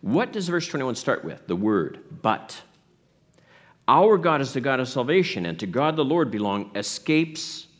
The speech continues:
from death. But God will wound the head of his enemies, the hairy scalp of the one who still goes on in trespasses." I think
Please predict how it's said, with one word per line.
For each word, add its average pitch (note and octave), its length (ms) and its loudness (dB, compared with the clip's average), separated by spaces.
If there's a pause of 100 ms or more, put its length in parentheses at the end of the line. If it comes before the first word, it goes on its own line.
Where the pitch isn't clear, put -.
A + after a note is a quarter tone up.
(120)
from C3 380 -2
death. G#2+ 500 -2 (520)
But G#2 220 4
God G3 360 4
will E3+ 180 6
wound A3 380 6
the C3+ 60 0
head A2+ 160 4
of G2 60 -2
his F#2+ 140 -4
enemies, F2 380 -2
the - 80 -12
hairy D#3 240 2
scalp C#3 300 -2
of A2+ 100 -6
the B2+ 80 -6
one A2 200 -2
who C3+ 180 4
still A2 840 0 (600)
goes A#2+ 260 0
on E2+ 540 -2 (300)
in E2 120 -10
trespasses." - 1040 -12 (2000)
I D3 240 6
think G2+ 540 -4